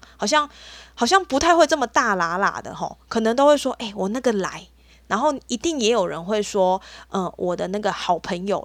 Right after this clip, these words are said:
来。有没有，有没有线上的伙伴，你有这样的经验的哈？好朋友，我以前也觉得为什么叫好朋友哈？因为把它拆开就是女子月月有嘛。那除了刚刚说那个来或者是好朋友来之外呢，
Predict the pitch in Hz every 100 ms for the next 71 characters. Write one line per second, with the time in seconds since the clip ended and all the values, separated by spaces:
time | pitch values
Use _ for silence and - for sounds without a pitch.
0 | - - - _ _ - 196 220 233 175
1 | 202 214 277 208 - 247 240 220 185 180
2 | - 208 190 196 185 226 233 185 175 170
3 | - _ _ _ - 208 202 208 247 -
4 | - - - - - - - - - 196
5 | 220 262 302 220 311 254 208 185 185 175
6 | - 233 185 170 196 175 170 170 165 170
7 | - - - 202 226 208 165 190 - 190
8 | 202 190 202 214 196 175 180 185 165 180
9 | 208 190 202 180 - 53 - - - -
10 | - - - 381 - 247 254 247 277 277
11 | 269 254 285 285 196 165 180 220 196 180
12 | 208 190 175 - - - 175 196 202 170
13 | 160 160 180 190 190 175 170